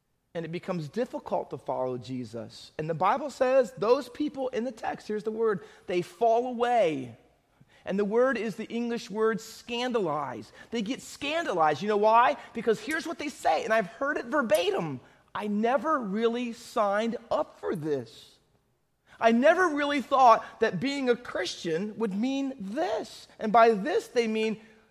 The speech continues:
at times all kinds of things. "I didn't realize I'd lose my friends. That I started praying, I started wanting to go to church, I started wanting to do the right thing, and my friends all dropped me. I don't have a girlfriend anymore. And, and my relationships, my family has a hard time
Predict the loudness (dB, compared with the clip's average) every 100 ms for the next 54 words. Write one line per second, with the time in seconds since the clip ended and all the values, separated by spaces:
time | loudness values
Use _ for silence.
0 | _ -2 0 4 4 4 2 2 0 0
1 | -4 -6 -6 -6 -6 -10 -18 -2 0 0
2 | 0 2 6 6 4 0 0 -2 0 -2
3 | 2 2 2 -4 -10 -16 -20 _ _ _
4 | 4 4 4 4 2 2 2 4 4 2
5 | -4 -2 2 4 6 6 4 2 4 2
6 | 4 4 4 2 -6 -20 -4 0 2 2
7 | 2 2 2 0 0 -2 -2 0 4 2
8 | 2 -2 -2 -4 -12 -20 -4 0 2 2
9 | 0 4 6 6 6 4 2 -2 -8 -10
10 | 0 2 4 4 4 2 2 4 2 0
11 | -2 -2 -4 -6 -6 -8 -14 _ _ _
12 | _ _ _ _ -6 -2 0 0 4 4
13 | 6 4 2 -2 0 -2 2 2 4 2
14 | 2 2 4 4 4 4 6 6 8 6
15 | 4